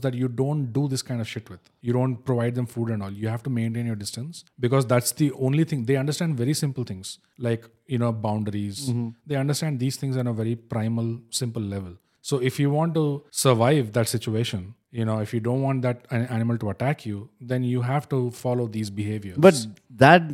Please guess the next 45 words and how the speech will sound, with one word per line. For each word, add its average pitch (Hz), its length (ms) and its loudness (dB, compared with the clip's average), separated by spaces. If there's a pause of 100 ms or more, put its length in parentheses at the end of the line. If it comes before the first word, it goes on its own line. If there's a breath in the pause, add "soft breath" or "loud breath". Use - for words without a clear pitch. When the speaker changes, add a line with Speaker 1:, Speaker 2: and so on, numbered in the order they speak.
(160)
Speaker 2:
feeling 165 440 6
is 127 160 6
mutual 135 400 8
on 127 180 6
both 113 240 4
sides 113 200 4
of 104 100 2
the 101 80 2
parties, 95 460 -2
right? 110 180 0
There 120 140 8
is 139 120 8
no 143 160 8
use 139 300 8
for 131 180 4
you 135 380 6 (160)
of 123 220 8
those 127 220 10
wild 123 280 6
animals 123 420 4
versus 120 320 4
the 127 80 6
wild 117 240 6
animal 117 300 6
has 110 180 6
no 110 120 4
use 107 220 4
for 117 40 0
Speaker 1:
No, 147 280 4
Speaker 2:
you. 104 100 0 (120)
Speaker 1:
you 160 60 8
realize 147 560 2
because 139 320 0
you're 151 100 4
human, 123 460 0
because 123 340 2
you're, 131 540 4
um, 110 360 -2 (240)
you 113 160 2
have 123 180 0
a 139 40 0
different 131 320 -4
level 123 220 -2
of 113 140 -4
intelligence, 110 640 -6